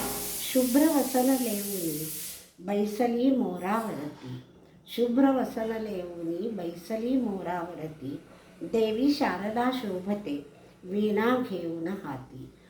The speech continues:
देवी शारदा शोभते वीणा घेऊन हाती. पहिले नमन तुला देवी सरस्वती माते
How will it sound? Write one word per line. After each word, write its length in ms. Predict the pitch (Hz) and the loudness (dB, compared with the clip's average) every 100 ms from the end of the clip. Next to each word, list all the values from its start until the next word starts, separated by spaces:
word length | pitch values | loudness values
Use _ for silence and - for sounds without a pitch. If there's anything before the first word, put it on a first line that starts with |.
| _ - | _ -8
देवी 560 | 185 185 185 220 247 | -4 -2 -2 -2 -4
शारदा 540 | - 170 160 180 196 220 | -4 -4 -4 -6 -4 -4
शोभते 720 | 208 170 160 180 151 143 - - - - | -4 -6 -6 -8 -10 -12 -12 -20 -20 -10
वीणा 540 | 165 185 180 180 196 208 170 | -2 0 0 0 -2 -4 -4
घेऊन 380 | 147 156 165 | -4 -4 -2
हाती. 500 | 196 185 120 - 120 - - - - - - 240 | -2 -4 -4 -4 -6 -6 -6 -6 -6 -6 -2 2
पहिले 520 | 233 247 254 269 320 | 4 4 4 6 6
नमन 380 | 254 220 214 247 | 6 4 0 0
तुला 460 | - 214 185 151 - - - - - - 160 190 | 0 -2 -2 -4 -6 -8 -8 -8 -8 -8 -4 0
देवी 500 | 220 220 220 269 269 | 2 2 4 2 2
सरस्वती 800 | 214 196 220 - 208 202 180 170 | -4 -2 -4 -4 -6 -6 -6 -4
माते 600 | 156 143 - 135 127 | -6 -8 -10 -10 -10